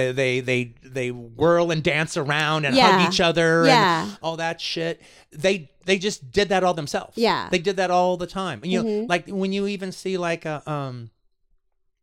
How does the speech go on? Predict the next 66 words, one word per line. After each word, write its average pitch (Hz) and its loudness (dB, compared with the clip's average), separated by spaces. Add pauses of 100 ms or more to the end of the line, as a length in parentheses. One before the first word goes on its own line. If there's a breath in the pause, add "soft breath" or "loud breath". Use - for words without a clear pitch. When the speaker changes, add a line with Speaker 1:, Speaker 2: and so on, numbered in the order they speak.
(460 soft breath)
Speaker 1:
like, 156 -4
the 180 0
way 175 0
Lena 180 2
Dunham 165 -2
and, 131 -6
and 135 -4
Margaret 156 0
Qualley 156 -2
are 131 -4
in 156 -2
the 151 -6
movie, 156 -4 (140 loud breath)
the 175 -2
way 175 4
they're 180 -2
just - -6
touching 185 -2
each 180 -6
other 185 0
and 156 -6
Speaker 2:
Yeah. 381 4
Speaker 1:
fondling 175 0
each 175 -4
other 175 4
and 151 2
stroking 170 0
each 175 -2
other. 185 -2
I - -8
didn't 269 4
Speaker 2:
Yeah. 415 4
Speaker 1:
tell 220 2
them 160 -6
to 110 -12
do 117 -4
that. 214 0 (140)
Speaker 2:
Yeah. 208 0
Speaker 1:
That's 214 2
just, - -2
that's, 220 -2
but, 165 -2
but 165 2
if 180 0
you've 180 -2
watched 170 2
the, 160 -2
the 131 -6
Manson 165 0
movies, 143 0
that 160 2
is 202 6
how 160 2
Speaker 2:
That's 269 4
Speaker 1:
they - 2
Speaker 2:
what 302 2
they 247 2
were 233 4
doing, 294 2
Speaker 1:
That's 170 4
what 226 8
they 196 6
were 160 2
Speaker 2:
yeah. 147 -6
Speaker 1:
doing. 156 0
Speaker 2:
Mm-hmm. 226 0